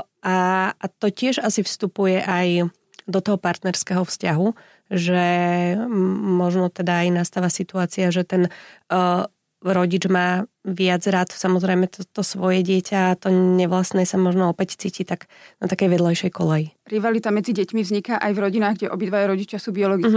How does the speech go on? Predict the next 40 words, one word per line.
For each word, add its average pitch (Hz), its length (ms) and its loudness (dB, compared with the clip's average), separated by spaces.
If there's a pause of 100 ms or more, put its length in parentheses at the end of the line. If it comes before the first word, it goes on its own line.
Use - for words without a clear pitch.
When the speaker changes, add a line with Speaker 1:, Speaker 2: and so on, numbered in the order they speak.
Speaker 1:
Mhm. 214 80 -2
Speaker 2:
že 190 80 -6
je 190 80 -4
to 202 140 0 (340)
štandardné 208 640 -2
a 208 80 -4
nedá 202 240 0
sa, 190 320 -8
alebo, 175 240 -8 (400)
mm, 185 320 -14 (800)
mať 196 240 0
víziu, 202 400 0
že 190 160 0
sa 196 160 0 (240)
naše 202 320 -6
deti 202 240 -4
nebudú 196 400 -2
medzi 190 240 -2
sebou, 190 480 -2 (240)
o, 180 400 -2
súťažiť, 220 720 -2
Speaker 1:
Jasné. 208 400 0
Speaker 2:
kto 202 80 -2
bude 202 240 2
mať 196 160 0
viac 208 240 -4
pozornosti, 202 480 -4
Speaker 1:
Mhm. 202 80 2
Speaker 2:
viac 220 160 2
čokolády 196 480 0
alebo, 190 640 0
o, - 160 -8 (320)
lepšiu 202 320 -6
izbu. 214 320 -6 (760)
To 254 60 -8
je, 202 140 -2
to - 160 -6
je 202 80 2
nereálne. 175 400 2
Takže 190 320 -4